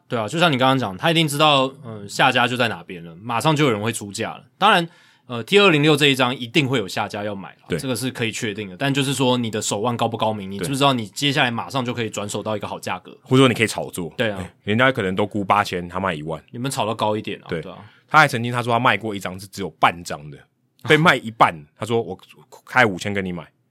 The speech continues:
Speaker 2: 就他卖一万。
Speaker 1: 哦。
Speaker 2: 哇，多厉害，瞬间赚五千。他连他这种手腕都有。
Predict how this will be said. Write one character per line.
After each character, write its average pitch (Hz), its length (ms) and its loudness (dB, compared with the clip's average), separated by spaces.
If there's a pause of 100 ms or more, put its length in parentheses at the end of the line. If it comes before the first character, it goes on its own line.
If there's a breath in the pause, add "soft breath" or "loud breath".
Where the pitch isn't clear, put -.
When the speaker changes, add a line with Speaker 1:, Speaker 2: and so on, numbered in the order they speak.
(120)
Speaker 2:
就 113 100 0
他 110 80 2
卖 104 140 2
一 80 80 -8
万。 80 240 -8
Speaker 1:
哦。 123 440 -8 (100)
Speaker 2:
哇， 117 120 4
多 120 240 2
厉 139 80 4
害， 139 80 2
瞬 139 240 0
间 127 180 0
赚 127 220 4
五 90 100 -4
千。 92 240 -6 (300)
他 147 100 4
连 147 140 6
他 175 100 4
这 190 60 0
种 170 160 4
手 120 140 2
腕 127 160 6
都 123 160 4
有。 90 180 -4